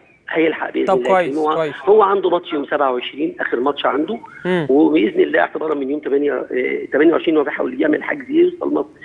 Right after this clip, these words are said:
Speaker 1: يوم تمانية وعشرين او يوم تسعة وعشرين ويجي اسوان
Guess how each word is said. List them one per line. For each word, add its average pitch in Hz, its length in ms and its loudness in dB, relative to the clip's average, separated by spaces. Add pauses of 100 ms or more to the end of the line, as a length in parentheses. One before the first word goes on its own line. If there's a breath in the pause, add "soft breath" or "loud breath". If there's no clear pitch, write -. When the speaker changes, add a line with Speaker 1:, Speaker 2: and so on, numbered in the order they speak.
(180 loud breath)
Speaker 1:
يوم 156 160 4
تمانية 151 320 4
وعشرين 131 580 -4
او 143 200 2 (500 loud breath)
يوم 131 580 2
تسعة 147 280 -2
وعشرين 127 440 -4
ويجي 202 400 -2
اسوان 170 480 0